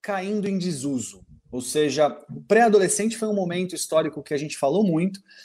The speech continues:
mas hoje há um certo questionamento sobre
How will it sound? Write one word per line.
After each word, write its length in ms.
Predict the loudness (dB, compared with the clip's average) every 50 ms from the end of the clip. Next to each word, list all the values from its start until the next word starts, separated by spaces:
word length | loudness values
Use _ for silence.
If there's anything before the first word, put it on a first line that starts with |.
| -20 -20 _ _ 0
mas 280 | 4 4 6 8 8
hoje 400 | 8 8 8 6 4 2 -2 -4
há 240 | -2 -2 -2 -2 -2
um 140 | -2 -4 -6
certo 400 | -4 -2 0 0 0 -2 -6 -10
questionamento 1160 | -8 -6 -4 -4 -4 -4 -8 -10 -4 -4 -2 -2 -2 -2 -4 -4 -4 -4 -4 -6 -6 -6 -6
sobre 680 | -6 -6 -4 -2 -2 -2 0 0 0 0 0 -2 -4